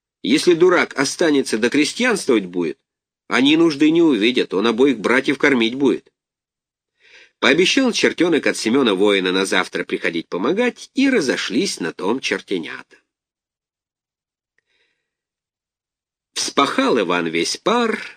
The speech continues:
только одна полоска осталась. Приехал допахивать. Болит у него живот, а пахать надо.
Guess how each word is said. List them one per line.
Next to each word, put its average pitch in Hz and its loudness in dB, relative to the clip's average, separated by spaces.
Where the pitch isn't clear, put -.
только 214 2
одна 131 -2
полоска 82 -6
осталась. - -14
Приехал 226 2
допахивать. - -4
Болит 196 0
у 110 0
него 87 -4
живот, 92 -4
а - -14
пахать 196 -4
надо. 226 -2